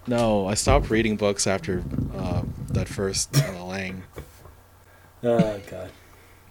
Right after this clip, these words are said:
Speaker 2: But, um, I just wanna throw it
Speaker 1: Uh,
Speaker 2: out
Speaker 1: where
Speaker 2: there.
Speaker 1: were
Speaker 2: So,
Speaker 1: we?
Speaker 2: um,
Speaker 1: Speaking of
Speaker 2: I
Speaker 1: crime
Speaker 2: thought
Speaker 1: and punishment. Oh,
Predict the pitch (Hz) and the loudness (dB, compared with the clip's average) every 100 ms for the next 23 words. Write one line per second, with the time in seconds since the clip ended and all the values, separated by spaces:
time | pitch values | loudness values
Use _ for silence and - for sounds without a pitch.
0 | - - - - - 175 196 196 185 - | -20 -20 -20 -20 4 12 12 12 6 4
1 | 170 185 196 185 196 160 - 135 - - | 6 10 10 12 12 12 12 12 10 10
2 | 139 139 160 151 147 143 - - - - | 8 12 12 12 10 8 2 -12 -20 6
3 | 175 214 254 170 - - 170 202 208 165 | 8 12 12 12 12 12 12 12 12 8
4 | - 180 185 - 113 - 160 226 | 6 6 6 2 -2 6 6 6